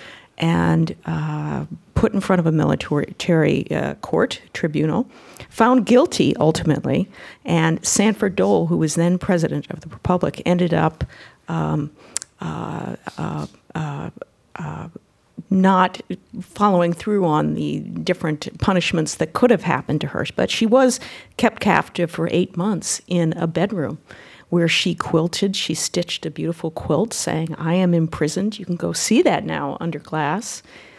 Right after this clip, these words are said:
Um, and she wrote some of the most haunting songs that are still performed today, such as the, uh, the Queen's Prayer, which is really a prayer about forgiveness.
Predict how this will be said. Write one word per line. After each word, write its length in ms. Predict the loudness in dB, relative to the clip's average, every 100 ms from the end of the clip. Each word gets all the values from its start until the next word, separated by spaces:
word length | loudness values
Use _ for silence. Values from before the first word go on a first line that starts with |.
| -20 -14 -4
Um, 440 | 0 0 -2 -4 -8 -20 -20 -8
and 200 | 0 2
she 160 | 4 4
wrote 280 | 4 4 2
some 200 | 0 2
of 60 |
the 80 | 2
most 380 | 2 2 -2 -8
haunting 580 | -10 -2 0 0 -2 -4
songs 520 | -4 -4 -2 -4 -2
that 120 | -4 -4 -8
are 100 | -6
still 260 | -2 0 0
performed 480 | -2 -6 -2 0 -2
today, 460 | -2 -2 -2 -4
such 380 | -8 -8 -8 -4
as 280 | -4 -4 -10
the, 300 | -10 -8 -6
uh, 160 | -8 -8
the 120 | -6
Queen's 380 | -2 0 0 -2
Prayer, 460 | -2 0 2 0 -4
which 340 | -2 -2 -4 -6 -16 -20 -4
is 120 | 0
really 300 | 2 4 4
a 80 | 2
prayer 520 | 0 -2 2 2 2
about 480 | 0 2 2 0 -2 -8
forgiveness. 800 | -6 0 0 0 -6 -8 -8